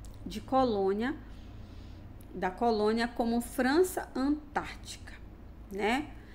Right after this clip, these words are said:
Que seria aí, tá falando aqui no livro de vocês, na página, na página cinco e na página seis.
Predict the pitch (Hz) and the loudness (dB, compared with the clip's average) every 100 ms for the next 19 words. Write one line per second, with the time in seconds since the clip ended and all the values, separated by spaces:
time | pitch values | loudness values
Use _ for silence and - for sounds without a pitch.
0 | - - - 220 - 233 214 214 214 208 | -16 -14 -8 -4 2 4 4 4 4 2
1 | 208 214 226 202 - - 190 190 226 214 | 0 0 0 0 -4 -2 -2 2 2 4
2 | 196 196 202 196 202 202 190 185 190 196 | 4 2 0 -2 -2 -2 0 -2 -2 -6
3 | 202 233 - 185 196 202 - 180 180 185 | -4 -4 -2 0 2 0 -2 -4 -2 -4
4 | 196 - 196 190 185 185 185 - - - | -4 -2 0 2 2 0 -4 -14 -14 -14
5 | - - - - - - - - 196 185 | -14 -16 -16 -16 -16 -16 -14 -4 -4 0
6 | 196 196 208 202 208 - - 240 285 320 | 2 2 2 0 0 -2 2 4 4 2
7 | 311 294 277 277 220 233 233 254 254 277 | 4 4 4 2 2 2 0 0 0 0
8 | - - 190 190 180 - - | -2 -4 -2 -2 -6 -10 -12